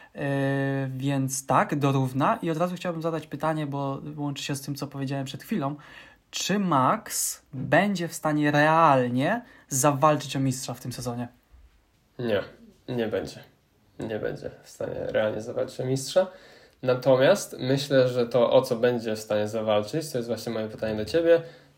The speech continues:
Speaker 2: czy ukończy sezon top dwa. I tutaj nie ma, czy minimum top dwa, tylko czy ukończy sezon top dwa.
Speaker 1: Tak, myślę, że Bottasa
Speaker 2: Okej.
Speaker 1: wreszcie sobie łyknie na spokojnie. Ja bym bardzo chciał tutaj powiedzieć, że potrafiłby zawalczyć o mistrza, ale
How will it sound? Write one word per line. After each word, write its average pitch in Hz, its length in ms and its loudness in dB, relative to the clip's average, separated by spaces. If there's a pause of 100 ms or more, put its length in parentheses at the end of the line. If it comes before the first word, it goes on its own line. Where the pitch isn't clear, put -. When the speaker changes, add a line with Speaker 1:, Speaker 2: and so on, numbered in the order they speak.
Speaker 2:
czy 156 140 0
ukończy 135 340 0
sezon 117 320 0
top 113 160 -4
dwa. 104 280 -2 (480)
I - 80 -6
tutaj 135 180 8
nie 151 100 6
ma, 120 100 6
czy 117 220 -2
minimum 120 360 4
top 107 160 -6
dwa, 110 260 0
tylko 135 260 -8
czy 123 140 -4
ukończy 117 380 -2
sezon 107 280 -6
top 104 220 -10
dwa. 104 220 -6 (760)
Speaker 1:
Tak, - 260 -2 (200)
myślę, 165 420 -4
że 151 160 0
Bottasa 139 840 0
Speaker 2:
Okej. 139 120 -10
Speaker 1:
wreszcie 135 580 0
sobie 135 340 -2
łyknie 147 440 -2
na 135 100 -2
spokojnie. 170 640 2 (380)
Ja 143 240 6
bym 165 220 2
bardzo 160 340 6
chciał 151 200 -2
tutaj 156 240 -2
powiedzieć, 151 440 0
że 151 220 0 (160)
potrafiłby 151 640 0
zawalczyć 139 460 0
o 147 60 0
mistrza, 151 480 0
ale 139 320 2